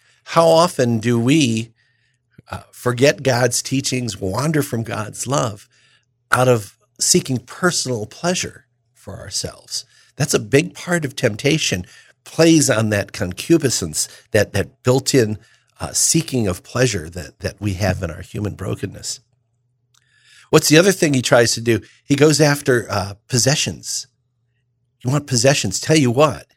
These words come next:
you worship me and I'll give you all these kingdoms. Take a look at all these riches. I'll give, I'll give this to you. I'll give you stuff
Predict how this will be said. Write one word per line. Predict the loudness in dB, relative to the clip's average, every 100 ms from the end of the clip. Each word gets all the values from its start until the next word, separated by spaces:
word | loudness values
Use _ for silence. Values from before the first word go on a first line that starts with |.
| _ _ _ _ _
you | 0 2
worship | 4 4 2 -2 -2
me | 0 0 -2 -10 _ _ _ 2
and | 2
I'll |
give | 4 0
you | 0 -4
all | -6 -2 0 0 -2
these | -2 -2
kingdoms. | -2 -2 -2 -4 -6 -8 -4
Take | -4 -2
a |
look | -2 -2
at | -2
all | 2 2
these | 2 -2
riches. | -2 -2 -2 -8 -14 -20 _ -2
I'll | 0
give, | 4 4 2 -4
I'll | -2 -2
give | -4 0 0 0 -4
this | -2 -2
to | -4 -8
you. | -8 -10
I'll | -12
give | -8 -6
you | -4
stuff | -2 -2 -2 -4 -2 -2 -6 -20